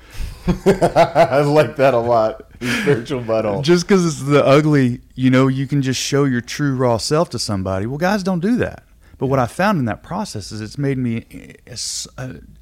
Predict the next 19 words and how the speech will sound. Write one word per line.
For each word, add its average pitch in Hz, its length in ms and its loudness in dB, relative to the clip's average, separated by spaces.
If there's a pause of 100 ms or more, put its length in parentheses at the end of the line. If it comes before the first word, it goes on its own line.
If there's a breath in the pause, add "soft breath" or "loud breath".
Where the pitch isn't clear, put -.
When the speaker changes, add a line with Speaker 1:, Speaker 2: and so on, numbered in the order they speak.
(400)
Speaker 2:
I've, 127 220 -8 (100)
I've, 117 440 -6 (140)
I've, 117 320 -8 (120)
uh, 98 320 -12 (100)
improved 143 500 -2
so 139 240 -4
much 139 220 -4
as 113 100 -8
a 104 60 -8
father 123 600 -8 (800 soft breath)
and 113 160 -6
a, 95 280 -6 (220)
and 104 100 -6
a 95 60 -6
husband 120 600 0
and 92 120 -4
a 87 60 -8
friend 110 680 -6 (680 soft breath)
that 113 420 -2